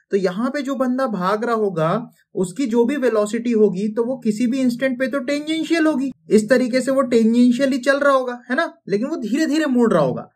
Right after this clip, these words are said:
तो मैं ये बोल रहा हूँ कि अगर ये बंदा v स्पीड से चल रहा है, v उसकी चलने की स्पीड है, ट्रांसलेशन वाली स्पीड है,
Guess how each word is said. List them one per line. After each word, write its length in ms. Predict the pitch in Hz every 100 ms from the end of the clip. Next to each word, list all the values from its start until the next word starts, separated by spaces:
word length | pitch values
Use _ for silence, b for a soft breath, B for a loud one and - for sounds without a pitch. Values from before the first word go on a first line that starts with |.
| _ _ -
तो 60 | 214
मैं 200 | 247 302
ये 100 | 285
बोल 240 | 233 190
रहा 120 | 185
हूँ 220 | 185 214 214
कि 100 | 220
अगर 360 | - 175 240
ये 120 | 254 254
बंदा 400 | 214 208 208 214 180
v 180 | 156 240 277
स्पीड 360 | 262 - 233 233
से 120 | 240
चल 180 | 233 202
रहा 140 | 175 139
है, 80 |
v 160 | 151 220
उसकी 200 | 214 269 262
चलने 360 | 254 247 269
की 140 | 254 247
स्पीड 240 | 240 214
है, 60 | 170
ट्रांसलेशन 600 | 170 175 185 196 196 196
वाली 200 | 185 165
स्पीड 320 | 160 139 127
है, 260 | 180 247